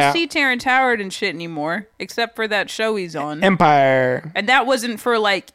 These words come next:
Speaker 1: years before
Speaker 2: Yeah.
Speaker 1: the whole Iron Man thing happened.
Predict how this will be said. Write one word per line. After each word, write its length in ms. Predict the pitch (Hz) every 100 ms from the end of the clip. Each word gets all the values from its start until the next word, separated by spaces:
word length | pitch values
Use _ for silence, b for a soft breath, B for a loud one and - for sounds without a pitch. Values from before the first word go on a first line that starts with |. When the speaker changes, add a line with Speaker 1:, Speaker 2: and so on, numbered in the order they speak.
| 180
Speaker 1:
years 580 | 180 240 262 214 160 170
before 840 | 185 - 196 185 175 170 170 180 -
Speaker 2:
Yeah. 360 | 143 139 135
Speaker 1:
the 60 | 135
whole 180 | 214 190
Iron 240 | 196 202
Man 160 | 175 165
thing 480 | 165 160 156 160
happened. 600 | 165 175 165 165 147 180